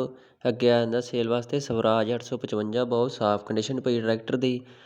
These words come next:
ਟਰੈਕਟਰ ਰੰਗ ਪੇਂਟ ਦਾ ਜਮ੍ਹਾਂ ਓਰੀਜਨਲ ਪਿਆ ਜੀ, ਕਿਤੋਂ ਕੋਈ ਦੁਬਾਰਾ ਰੰਗ ਪੇਂਟ ਨਹੀਂ ਹੋਇਆ, ਕਿਤੋਂ ਕੋਈ ਲੀਕੇਜ ਨਹੀਂ, ਟਰੈਕਟਰ ਪੂਰੀ ਸਾਫ਼ ਕੰਡੀਸ਼ਨ ਪਈ ਆ।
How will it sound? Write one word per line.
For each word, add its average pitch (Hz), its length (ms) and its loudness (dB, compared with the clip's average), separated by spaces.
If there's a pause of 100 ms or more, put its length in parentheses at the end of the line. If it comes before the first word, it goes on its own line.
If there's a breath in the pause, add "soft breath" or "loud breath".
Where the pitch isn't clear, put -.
(180 loud breath)
ਟਰੈਕਟਰ 117 280 2
ਰੰਗ 123 260 2
ਪੇਂਟ 113 240 -2
ਦਾ 120 120 0
ਜਮ੍ਹਾਂ 117 280 0
ਓਰੀਜਨਲ 120 380 2
ਪਿਆ 127 160 2
ਜੀ, 123 120 -2
ਕਿਤੋਂ 135 280 -2
ਕੋਈ 135 180 0
ਦੁਬਾਰਾ 107 420 0
ਰੰਗ 117 240 0
ਪੇਂਟ 120 280 -2
ਨਹੀਂ 120 160 -4
ਹੋਇਆ, 120 160 2
ਕਿਤੋਂ 135 300 -2
ਕੋਈ 139 180 2
ਲੀਕੇਜ 113 380 0
ਨਹੀਂ, 120 180 0
ਟਰੈਕਟਰ 120 380 -4
ਪੂਰੀ 139 340 0
ਸਾਫ਼ 120 380 0
ਕੰਡੀਸ਼ਨ 117 400 -2
ਪਈ 131 240 0
ਆ। 123 120 -2